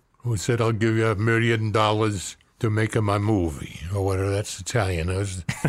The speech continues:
Hungarian. <laughs> Uh, why I gave up acting.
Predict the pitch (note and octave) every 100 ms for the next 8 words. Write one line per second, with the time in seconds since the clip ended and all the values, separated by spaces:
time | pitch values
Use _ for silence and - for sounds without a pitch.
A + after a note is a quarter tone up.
0 | - D4 A2+ A2 G#2+ - F2+ - - -
1 | - - - - - A2 G#2+ G2+ G2+ F#2
2 | E2 E2+ - G#2 G2 G#2+ A2 G#2+ G#2 G2+
3 | G2 G2 F#2+ G2 - F2+